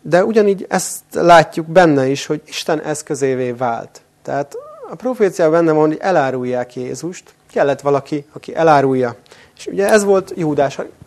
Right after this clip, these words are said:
Gondolom, ha ő nem árulta volna el, akkor lett volna valaki más, aki elárulja. Tehát ha Júdás úgy döntött volna, hogy oké, én hiszek benned, Jézus, akkor jött volna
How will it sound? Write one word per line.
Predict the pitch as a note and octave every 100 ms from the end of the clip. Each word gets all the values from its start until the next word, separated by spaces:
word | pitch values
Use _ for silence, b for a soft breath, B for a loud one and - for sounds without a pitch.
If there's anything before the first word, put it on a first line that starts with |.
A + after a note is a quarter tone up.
| - - -
Gondolom, | A3+ B3+ G3+
ha | -
ő | A#3
nem | G#3+ G3+
árulta | F#3+ F#3+ F#3+ G3
volna | F#3+ F#3+
el, | F#3+
akkor | F3+ -
lett | F3 E3
volna | E3 D3+
valaki | D3 C#3+ D3+
más, | E3 D#3 -
aki | C#3+ C#3+
elárulja. | C#3+ C#3+ D3+ D#3 F3 - B B B B B
Tehát | C#3+
ha | -
Júdás | F3+ F3+ D#3+
úgy | F#3 F3+
döntött | D#3+ C#3 C#3+
volna, | D3 C#3+
hogy | C3+ C3+ - _ _ _ -
oké, | D4 - D3+
én | C3+ C3+
hiszek | D#3+ - D#3
benned, | D3 C#3 A#2+
Jézus, | C3+ G3 G#3+ -
akkor | - D3+ D#3+
jött | D3+ D3+
volna | D3+ C#3+ D3 D3+